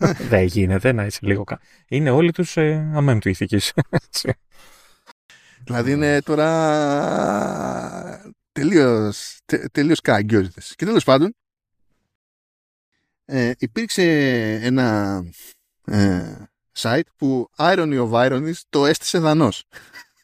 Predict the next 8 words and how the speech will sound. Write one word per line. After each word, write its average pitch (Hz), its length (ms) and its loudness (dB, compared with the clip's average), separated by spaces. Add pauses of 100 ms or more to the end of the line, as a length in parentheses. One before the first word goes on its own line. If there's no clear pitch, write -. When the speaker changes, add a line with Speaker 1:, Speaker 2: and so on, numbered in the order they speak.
(600)
Speaker 2:
<laughs> - 400 -2 (1700)
Speaker 1:
Ε, 110 600 0 (420)
και 113 800 2
εκεί 123 220 -2
πέρα 127 440 2 (1000)
υπάρχει 147 320 2
ακόμα 127 220 0
αυτό. 110 240 -4